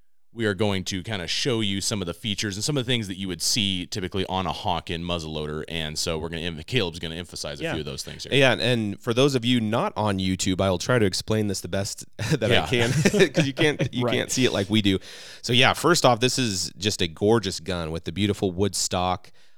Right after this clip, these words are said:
Speaker 2: um, and then that blackened barrel, um, that we mentioned with the half stock.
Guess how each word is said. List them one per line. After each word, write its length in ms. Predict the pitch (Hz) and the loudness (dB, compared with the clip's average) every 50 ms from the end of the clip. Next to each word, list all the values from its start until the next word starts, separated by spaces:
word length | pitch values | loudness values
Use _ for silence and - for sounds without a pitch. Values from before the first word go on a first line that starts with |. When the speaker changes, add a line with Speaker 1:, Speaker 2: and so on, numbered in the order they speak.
| - - - | -14 -6 -2
Speaker 2:
um, 360 | 87 95 92 90 90 90 87 - | 0 2 2 2 2 0 -2 -2
and 120 | - 98 98 | -2 -2 -2
then 100 | 95 92 | -2 -2
that 200 | 90 80 - 87 | -2 -4 -4 -6
blackened 540 | 95 92 95 95 98 - 110 98 95 82 | -6 -6 -6 -6 -6 -4 -4 -4 -4 -4
barrel, 500 | 78 92 92 92 92 92 92 95 95 - - - | -4 -6 -4 -4 -4 -4 -4 -6 -8 -10 -12 -6
um, 220 | 92 95 92 90 | -4 -4 -2 -2
that 120 | 92 - | -2 -4
we 100 | - 104 | -4 -2
mentioned 300 | 101 104 101 98 - 107 | -2 -2 -2 -2 -2 -2
with 140 | 101 110 - | -2 0 0
the 60 | 147 135 | 0 2
half 180 | 139 135 127 | 4 4 4
stock. 440 | - - - 131 120 131 - - - | 2 2 2 2 2 2 0 -4 -10